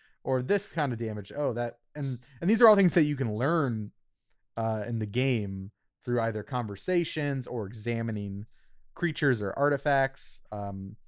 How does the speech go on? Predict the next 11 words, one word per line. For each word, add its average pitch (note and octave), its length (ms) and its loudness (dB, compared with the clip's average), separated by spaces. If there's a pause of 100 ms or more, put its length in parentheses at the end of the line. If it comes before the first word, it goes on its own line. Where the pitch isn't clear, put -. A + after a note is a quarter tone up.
(340)
yeah, B2 320 6
I D3 80 2
think F3 200 4
the, D#3 400 6
the, B2 440 -2 (800)
the B2+ 220 -4
whole D#3+ 320 4
pool A2 500 0
is, A2 260 -4
it's - 260 -8
just - 460 -4